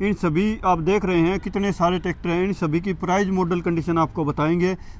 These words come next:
वीडियो में लास्ट तक बने रहें और वीडियो को पूरी देखें। तो किसान साथियों,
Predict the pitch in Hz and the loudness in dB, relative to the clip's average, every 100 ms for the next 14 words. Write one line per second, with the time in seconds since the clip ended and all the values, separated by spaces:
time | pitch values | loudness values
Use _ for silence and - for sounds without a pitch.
0 | - 185 175 190 185 175 175 - 180 156 | 0 2 4 2 4 4 4 2 -4 -2
1 | 151 170 202 170 180 185 170 156 165 160 | 2 2 4 4 2 2 0 2 2 2
2 | 170 170 170 175 196 196 - 214 220 - | 0 0 2 4 4 2 2 0 0 -10
3 | - - - 185 - 185 202 214 196 196 | -18 -18 -2 -2 0 4 4 6 4 6
4 | 190 202 | 4 4